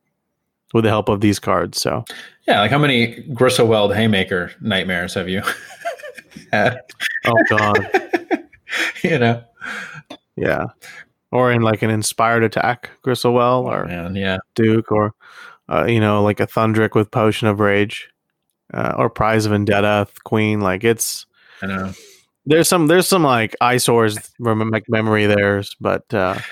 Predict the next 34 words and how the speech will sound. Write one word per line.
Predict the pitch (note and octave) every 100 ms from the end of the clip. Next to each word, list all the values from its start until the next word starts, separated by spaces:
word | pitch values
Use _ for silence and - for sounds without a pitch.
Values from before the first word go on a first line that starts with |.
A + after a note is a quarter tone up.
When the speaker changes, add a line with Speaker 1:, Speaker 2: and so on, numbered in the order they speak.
| - _ -
Speaker 2:
Yeah. | G2+ F#2 - _ -
Speaker 1:
there's | B2+ C3
also | B2+ C3+
some | A#2+ A2+
really | A2 A2
fond | - G#2+ G#2 G#2
ones | G2+ G2+
of, | G#2 F#2+ -
of | A#2 G2+
me | G#2+ G#2 G2 - _ _ _ _ _ _
doing | - B2 A2+
the | G#2
damage. | G2+ F#2+ G2 F#2 - - _ -
Um, | - - A#2 - _ _ _ -
Speaker 2:
Yeah. | G#2+ A#2 - _ _ _ _ _
Speaker 1:
so, | - F2+ - A2+ _ _ _ - - - _ -
you | E3+
know, | D3+ A2+
it | A2
just, | A#2 -
again, | A#2 A2 G#2
comes | - A2+ G#2+
down | G2+ G2+
to |
what | G2+ G#2
you're | A2 G2+
into. | G2+ G#2 G#2+ G#2 _ _ _
So, | - - A#2+ - -
um, | - D#2 - B2+ _ _ _ _
I, | - C3+ A#2+ C3+
I |
personally | C3 B2 B2 A2+
will | G#2+
miss | G#2